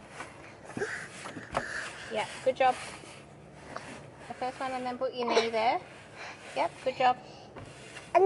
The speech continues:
Speaker 2: then
Speaker 1: Yes, good job. Well done. And then your knee. Oh, well done, Daisy.
Speaker 2: I get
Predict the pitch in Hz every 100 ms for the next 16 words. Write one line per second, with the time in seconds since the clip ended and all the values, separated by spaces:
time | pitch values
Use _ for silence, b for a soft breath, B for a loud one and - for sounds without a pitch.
0 | 392 370 359 349 349 381 - - 302 302
1 | 339 370 622 294 285 277 269 269 262 247
2 | 226 254 339 349 359 427 571 302 220 190
3 | 180 196 - - 233 277 320 311 285 294
4 | 339 359 - - - - - - - -
5 | - - 202 202 208 208 208 208 202 240
6 | 262 254 233 233 247 220 214 214 214 240
7 | 262 302 427 - - - - - - -
8 | - - - - - - - - 427 -
9 | 403